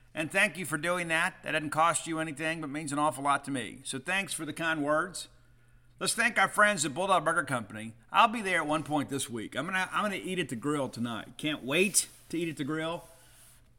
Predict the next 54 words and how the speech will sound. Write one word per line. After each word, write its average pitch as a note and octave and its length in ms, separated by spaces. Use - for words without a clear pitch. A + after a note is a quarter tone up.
That's B2+ 160
one D#3+ 100
of D3+ 60
the E3+ 80
things D3+ 160
I D3+ 100
asked D3+ 200
my C#3+ 100
wife. C#3 340
I C3 60
said, B2 320
uh, A2+ 300
"What's C3+ 340
the C3 60
first D#3 300
thing D3 180
you C3+ 80
wanna C3+ 160
do B2+ 180
when B2+ 120
you A#2+ 60
get A2 180
back, C3 460
other C3 180
than B2 80
just B2 140
kind C3+ 160
of A#2 80
unpack B2+ 480
and A#2 80
reconnect A#2+ 480
and A#2 80
everything A#2+ 320
else?" C3+ 240
She A#2+ 80
said, A#2+ 120
"I B2 40
wanna C3+ 220
go B2+ 120
get A#2+ 220
the - 80
Caribbean B2+ 400
ribeye A#2+ 300
at A2 100
the A2 60
grill." C3 320
So - 160
we're F3+ 100
gonna A3 160
go G3+ 80
knock F3+ 280
that D#3+ 120
out C#3 240
tonight. C3 520